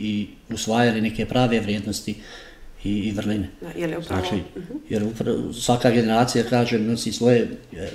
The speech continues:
Speaker 1: mi smo ranije nismo imali te telefone, pa smo non stop bili aktivni fizički, oni toli-, toliko nisu, ali to je na nama, na nastavnicima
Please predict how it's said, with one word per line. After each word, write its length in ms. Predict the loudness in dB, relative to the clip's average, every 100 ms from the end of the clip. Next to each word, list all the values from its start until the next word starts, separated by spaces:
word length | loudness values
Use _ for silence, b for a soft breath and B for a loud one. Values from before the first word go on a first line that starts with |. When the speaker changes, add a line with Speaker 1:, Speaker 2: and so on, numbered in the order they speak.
| 0
Speaker 1:
mi 180 | 2 2
smo 160 | 2
ranije 300 | 6 8 8
nismo 300 | 10 8 8
imali 220 | 8 8 6
te 100 | 6
telefone, 400 | 6 6 4 4
pa 80 | -2
smo 140 | -4
non 160 | -4 0
stop 320 | 0 0 -2
bili 340 | 0 4 8
aktivni 320 | 8 8 6 6
fizički, 420 | 4 2 0 4
oni 160 | 4
toli-, 200 | 2 0 0
toliko 400 | 0 0 4 6
nisu, 300 | 8 6 0 B B 2
ali 200 | 4 8
to 80 |
je 60 | 8
na 80 | 8
nama, 300 | 8 8 8
na 200 | 6 0
nastavnicima 680 | 2 2 4 4 4 4 2